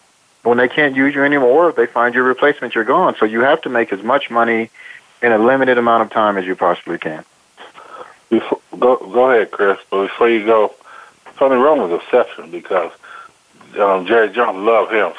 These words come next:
Speaker 2: So if he could keep him, and they don't wanna get rid of him, but it is what it is. Go ahead, Chris.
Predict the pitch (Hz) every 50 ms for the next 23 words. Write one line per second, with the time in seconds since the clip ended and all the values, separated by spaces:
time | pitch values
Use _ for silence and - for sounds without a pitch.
0 | - - 90 87 85 - 90 90 80 - 123 143 156 - - 98 - - - 139
1 | 117 - - 107 104 98 92 90 82 80 78 76 76 82 107 123 135 131 120 113
2 | 120 120 107 85 78 80 78 82 85 82 87 85 80 78 82 80 - - - -
3 | - - - _ - - 190 107 113 110 107 107 104 101 98 92 87 85 80 -
4 | - 107 104 92 98 92 82 - - - 82 82